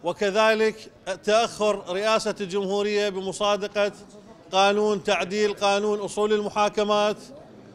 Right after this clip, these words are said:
والطلب بتسريع تنفيذ الأحكام القضائية الخاصة بإحكام، بأحكام إعدام الإرهابيين. القضية الأخرى اللي اليوم حقيقة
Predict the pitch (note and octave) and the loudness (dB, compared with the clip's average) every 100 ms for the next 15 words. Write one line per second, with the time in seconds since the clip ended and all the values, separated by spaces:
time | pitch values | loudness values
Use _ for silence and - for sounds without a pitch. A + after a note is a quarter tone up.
0 | - - D3+ F#3 F#3+ A3+ A#3 A3+ F#3+ G3+ | -20 -20 -2 -2 0 2 4 4 2 -2
1 | G#3+ F3 G#3 A3 E3+ G#3 F#3 G#3 A3 A3 | -2 -2 0 -2 0 -4 -4 -4 -2 -4
2 | F3+ G3 G3 - - G#3+ G#3 G3+ G#3 G3 | -2 0 0 -2 0 0 0 -4 -2 0
3 | G3 G#3+ G#3 G3 - G3+ G3 G#3+ G3+ F#3+ | 0 0 -2 -2 0 0 0 0 0 0
4 | F#3+ - G3+ G3 G3+ G3 - - - - | -4 -2 0 2 0 -6 -20 -20 -20 -20
5 | D3+ G3 G3+ F#3 - G#3 G3+ G3+ G3 E3+ | -4 0 2 0 -2 0 0 -2 -6 -8
6 | D#3 C#3 F3+ D#3 E3 F#3+ F#3+ F#3+ F#3 F3 | -12 -12 -10 -8 0 2 2 -2 -4 0
7 | F#3 F3+ F#3+ G3+ A#2+ F#2 - - - - | 2 2 -2 -2 -4 -10 -20 -20 -20 -20
8 | - - - - - - E3+ G3 G#3+ B3+ | -20 -20 -20 -20 -20 -12 -8 -2 0 4
9 | A#3 A#3+ A3 A3+ A3+ A3+ G#3+ A#3 G3 G3+ | 2 2 0 -2 -2 -2 0 0 0 -4
10 | A3 A3+ G#3+ G#3+ A3 | -4 -6 0 0 0